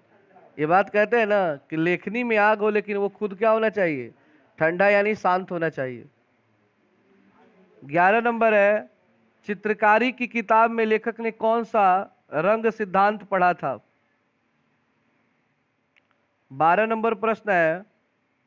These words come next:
ग्यारह जून उन्नीस सौ अठहत्तर की डायरी से शब्द और अर्थ के संबंध पर क्या प्रकाश पड़ता है? अपने शब्दों, शब्दों में लिखें।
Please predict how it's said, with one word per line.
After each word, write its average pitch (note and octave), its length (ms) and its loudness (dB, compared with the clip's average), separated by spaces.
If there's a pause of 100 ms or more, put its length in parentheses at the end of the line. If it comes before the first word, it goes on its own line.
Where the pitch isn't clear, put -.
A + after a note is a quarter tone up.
(600)
ग्यारह G3+ 360 4
जून A#3 220 -4
उन्नीस A3 380 -6
सौ A3+ 140 0
अठहत्तर G#3+ 480 -2
की G#3+ 160 -6
डायरी G3+ 340 2
से F3 380 -6 (640)
शब्द A3+ 300 2
और G#3+ 260 2
अर्थ G#3+ 400 -2
के G#3+ 100 -2
संबंध G#3 440 -4
पर G#3 200 -4
क्या G#3 260 0
प्रकाश G3+ 580 0
पड़ता F#3 320 0
है? D3 220 -2 (500)
अपने G3 340 -2
शब्दों, G3 640 -4
शब्दों F#3+ 320 -2
में F#3+ 120 -4
लिखें। D3+ 340 -8